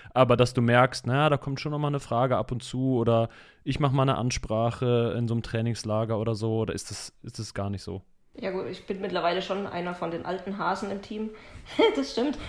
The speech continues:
Speaker 2: Wobei ich mich immer noch nicht so fühle. Ich fühle mich immer noch, als ob ich gestern angefangen hätte und als ich, als ob ich zu anderen aufschauen müsste. Aber <laughs> ist nicht mehr so. Es sind so viel, so viel jüngere Leute mittlerweile in der Mannschaft. Und, äh,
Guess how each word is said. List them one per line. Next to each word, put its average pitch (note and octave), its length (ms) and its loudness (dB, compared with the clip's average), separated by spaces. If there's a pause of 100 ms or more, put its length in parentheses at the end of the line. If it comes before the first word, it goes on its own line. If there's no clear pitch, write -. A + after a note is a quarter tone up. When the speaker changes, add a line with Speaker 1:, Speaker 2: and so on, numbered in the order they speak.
Speaker 2:
Wobei A3+ 280 6
ich A3+ 60 4
mich A3 140 2
immer A3 140 4
noch G#3 100 4
nicht G#3 140 0
so G3 100 -2
fühle. A3 280 -4
Ich G3 80 -4
fühle G3 140 -2
mich F#3+ 80 -6
immer G3+ 140 -2
noch, G3 120 -2
als F3+ 120 -2
ob F3+ 80 -6
ich - 100 -12
gestern G3 300 0
angefangen G3+ 480 0
hätte G#3 260 4
und F3 80 0
als E3 160 -2
ich, - 220 -10 (180)
als F#3+ 160 2
ob G3 140 6
ich A3+ 160 -4
zu - 100 -4
anderen G3 320 2
aufschauen G3+ 480 2
müsste. G#3+ 280 -2 (260)
Aber F3+ 240 0 (100)
<laughs> - 100 -6
ist A#3+ 180 2
nicht A#3+ 160 6
mehr A3+ 120 6
so. A#3+ 180 4
Es A#3 120 2
sind G#3 140 0
so A3 100 0
viel, A3 240 0 (340)
so - 180 -4
viel A3 200 0
jüngere A3 360 2
Leute F#3+ 320 -2
mittlerweile G3+ 480 -2
in G3 100 -2
der G3 100 -2
Mannschaft. G#3 480 -4
Und, F3 300 -6
äh, E3 240 -2